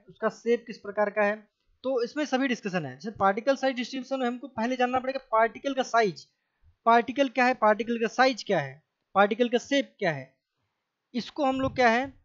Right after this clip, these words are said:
एक uniformly discussion करेंगे। Then जो है आपका particle size distribution आपका, जैसे कि उसमें तमाम methods हैं, जैसे आपका सीप सेकर हो गया, ठीक है,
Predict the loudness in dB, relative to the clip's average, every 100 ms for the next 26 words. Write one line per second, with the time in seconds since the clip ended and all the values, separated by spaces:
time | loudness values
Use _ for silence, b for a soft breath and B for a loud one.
0 | _ _ _ _ _ _ _ _ _ _
1 | _ _ -8 -8 -4 -6 -2 0 0 0
2 | -2 -4 -4 -2 0 -2 -2 -4 -6 _
3 | _ _ _ _ _ -20 -2 2 4 2
4 | 2 2 2 2 2 2 0 0 0 -2
5 | -4 -6 -8 -4 -2 -2 0 0 0 _
6 | -12 -8 -6 -6 -4 0 2 2 0 -2
7 | -6 -8 -2 -2 0 -2 -4 -12 -6 -2
8 | -2 -2 0 0 -2 _ _ _ _ _
9 | -4 0